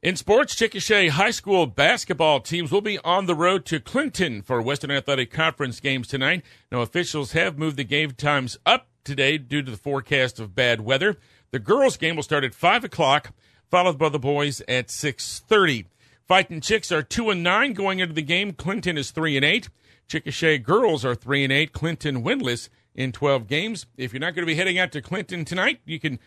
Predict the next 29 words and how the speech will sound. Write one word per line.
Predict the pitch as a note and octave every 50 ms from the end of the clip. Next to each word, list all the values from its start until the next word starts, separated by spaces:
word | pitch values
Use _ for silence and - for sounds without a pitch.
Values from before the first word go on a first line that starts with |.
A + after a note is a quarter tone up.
| _ _ -
listen | D#3+ F3+ - - -
to | D3+
the | C#3 C#3
games | A2+ D#3 D#3+ E3 C3
on | D3 C3+
our | B2+ B2
sister | A2+ - C4+ - - G#3 D#3
station, | - - C#3 A#2+ A#2+ A#2 - C3 C3 - _ _ _ _ _ _ _ _ _ _ _ _ _ _
one | - C#3+ F#3+ E3
oh | C3+ B2
six | - - C3+ - -
one | A2 A2+ A2
The | G2+ A#2
Ranch. | A2 C3+ F#3+ F#3+ A2+ - - - - _ _ _ _ _ _ _ _ _ _ _ _ _ _ _ -
The | D3 C3
Chickasha | - F3+ - - F3+ - G#3+ G3+ F#3
High | E3 G3 A#3+
School | - - G#3+ G3 F3
wrestling | D3+ F3+ A#3+ - - G#3+ G#3 F#3+ D#3+
team | - E3+ F#3 G3
heading | F3+ F3+ F3+ F#3+ F3
to | - F3+
the | E3 D#3
Carl | - - - G3+ G#3 G3+ F#3+ E3 -
Albert | - D#3+ G#3 C#4+ C#4+ B3+ - - -
tournament. | - - E3 D3+ D#3 G3 G#3 D3 -
Matches | D3 D3+ D#3+ - - D#3 A#2+ D3
are | C#3+ C#3 B2
today | - C#3 C#3 D3+ D#3 D#3+ D#3+ D#3+